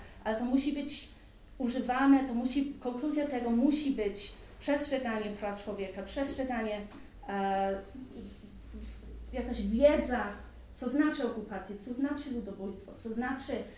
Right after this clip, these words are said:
masakry, żeby uczyć się, e, tej lekcji i żeby naprawdę działać na sprawiedliwy pokój. I ja nie widzę żadnych dowodów tego z tym polskim rządem w ogóle, ale możemy to zmienić, e, współdziałaniem,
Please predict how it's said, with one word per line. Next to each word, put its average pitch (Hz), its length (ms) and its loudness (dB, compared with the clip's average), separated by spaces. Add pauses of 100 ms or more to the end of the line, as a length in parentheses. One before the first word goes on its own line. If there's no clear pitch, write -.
(240)
masakry, 220 640 -2
żeby 226 240 2
uczyć 277 320 0
się, 214 260 0 (380)
e, 190 300 0
tej 220 140 2
lekcji 220 720 0 (240)
i 214 120 -2
żeby 226 260 2
naprawdę 226 420 0
działać 220 420 2
na 214 160 -2
sprawiedliwy 208 560 -2
pokój. 202 340 -4 (320)
I 226 40 0
ja 240 120 6
nie 247 100 4
widzę 240 400 4
żadnych 233 340 0
dowodów 214 460 0
tego 202 380 -2 (220)
z - 60 -20
tym 208 140 -4
polskim 202 380 -6
rządem 196 360 -2
w 202 60 -4
ogóle, 196 320 -4 (300)
ale 208 380 2 (460)
możemy 269 480 8
to 330 120 -2
zmienić, 233 720 6 (240)
e, 214 300 -2
współdziałaniem, 240 1200 0